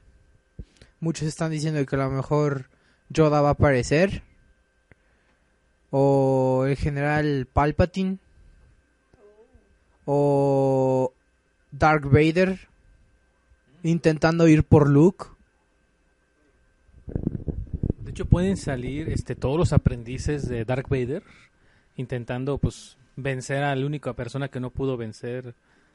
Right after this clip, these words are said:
Speaker 2: este, pues, Darth Vader. Ah, tanto. Eso estaría padre.
Speaker 1: Podría aparecer Darth Maul.
Speaker 2: No, ya no, discúlpenme, pero yo soy de las pocas personas que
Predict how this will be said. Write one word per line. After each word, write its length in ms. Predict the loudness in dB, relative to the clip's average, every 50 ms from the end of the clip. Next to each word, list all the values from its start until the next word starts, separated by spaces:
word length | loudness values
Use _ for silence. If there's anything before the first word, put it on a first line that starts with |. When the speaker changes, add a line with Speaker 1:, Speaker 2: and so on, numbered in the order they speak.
| _ _ _
Speaker 2:
este, 480 | -20 -20 -20 -20 _ -20 -20 -20 -20 -20 _ _ _ _ _ _ _ _ _ _ -20
pues, 120 | -18 -14
Darth 160 | -14 -14 -10 -8
Vader. 260 | -8 -8 -8 -10 -12 -14
Ah, 120 | -16 -18 -18 -20
tanto. 260 | -20 -20 -20 -20 -20 -20 _ _ _ _ _ _ _ _ _ _ _ _ _ _ _ _ _ _
Eso 80 | -12 -12
estaría 240 | -12 -10 -10 -10 -10
padre. 380 | -10 -10 -10 -10 -10 -10 -12 -12 -14 -16 _ _ _ _ _ -20 -20 _ _ _ _ _ _ _ _ _ _ _ _ _ _ _ _ _ -20 -20 -20 _ _ -20 -20 _ _ _ -18 -14 -6 -2 -2 -2 -2 -4 -10 -10 -12 -14 -16 -16 -20 -16 -4
Speaker 1:
Podría 300 | -2 -2 0 2 0 0
aparecer 580 | 0 2 2 2 2 2 2 2 2 2 2 4
Darth 220 | 2 2 2 2 0
Maul. 380 | 2 6 8 8 8 8 6 2 -2 -14 -18 -20 -20 -20 -20 -18 -16 -14 -12 -12 -12 -12 -14 -16 _ _ _ _ _ _ _ _ _ -20 -18 -16 -14 -12 -12 -12 -12 -10 -8 -6 -6 -6 -8 -8 -12 -10 -4 2 2 2 2
Speaker 2:
No, 280 | 0 -10 -12 -12 -10 -10
ya 120 | -8 -8
no, 220 | -6 -6 -4 -2
discúlpenme, 540 | -2 -2 0 0 0 0 0 0 0 -4 -4 2
pero 220 | 2 4 4 6
yo 140 | 6 6 8
soy 140 | 8 8 6
de 120 | 6 4
las 180 | 2 0 -4 -4
pocas 380 | -4 -4 -4 -2 -4 -6 -8 -6
personas 640 | -6 -6 -6 -4 -4 -2 -2 -2 -4 -4 -8 -10
que 320 | -12 -10 -10 -10 -10 -12